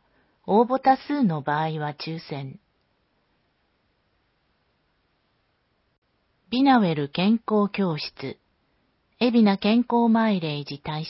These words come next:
象。問い合わせ、ビナウェル。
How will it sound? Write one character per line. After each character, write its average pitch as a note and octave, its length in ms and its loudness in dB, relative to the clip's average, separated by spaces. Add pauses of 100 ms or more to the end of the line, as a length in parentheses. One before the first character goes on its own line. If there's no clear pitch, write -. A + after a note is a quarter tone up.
象。 C#3 380 -8 (840)
問 F#3+ 220 0
い G#3 80 4
合 F#3+ 80 2
わ F3+ 160 0 (120)
せ、 D#3+ 220 -6 (240)
ビ A#3 140 2
ナ A3+ 160 4
ウ - 20 -6
ェ C#3+ 140 -8
ル。 - 160 -16